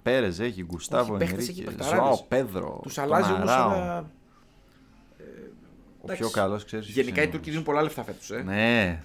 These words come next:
Speaker 1: πέφτουν,
Speaker 2: Κάτι
Speaker 1: ε,
Speaker 2: ντελεάλιδες εκεί πέρα και κάτι
Speaker 1: τι,
Speaker 2: συμβόλαια,
Speaker 1: Γαλατά,
Speaker 2: κάτι τρία,
Speaker 1: Μέρτενς,
Speaker 2: τέσσερα, Μέρτενς
Speaker 1: Τορέιρα.
Speaker 2: εκεί. Πολλά λεφτά ξαφνικά. Δεν ξέρω πού.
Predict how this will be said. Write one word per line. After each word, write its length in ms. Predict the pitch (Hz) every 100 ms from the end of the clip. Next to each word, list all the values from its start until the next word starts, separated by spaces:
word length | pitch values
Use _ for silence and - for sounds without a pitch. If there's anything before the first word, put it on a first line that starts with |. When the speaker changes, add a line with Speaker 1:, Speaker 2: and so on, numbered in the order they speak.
| -
Speaker 1:
πέφτουν, 320 | 104 92 120
Speaker 2:
Κάτι 160 | 143 160
Speaker 1:
ε, 60 |
Speaker 2:
ντελεάλιδες 800 | 113 127 117 113 131 139 117 113
εκεί 140 | 98 -
πέρα 180 | 131 123
και 80 | 113
κάτι 260 | 120 123 127
Speaker 1:
τι, 120 | 123
Speaker 2:
συμβόλαια, 320 | 92 90 90
Speaker 1:
Γαλατά, 200 | 131 113
Speaker 2:
κάτι 180 | 113 123
τρία, 260 | - 131 95
Speaker 1:
Μέρτενς, 320 | 101 123 113
Speaker 2:
τέσσερα, 260 | 127 117
Μέρτενς 240 | 104 110 98
Speaker 1:
Τορέιρα. 420 | 95 107 117 117
Speaker 2:
εκεί. 280 | 117 147 139 - - -
Πολλά 220 | - 131 165
λεφτά 220 | 143 107
ξαφνικά. 500 | - 104 95 90 78 -
Δεν 100 | 131
ξέρω 180 | 139 123
πού. 120 | 98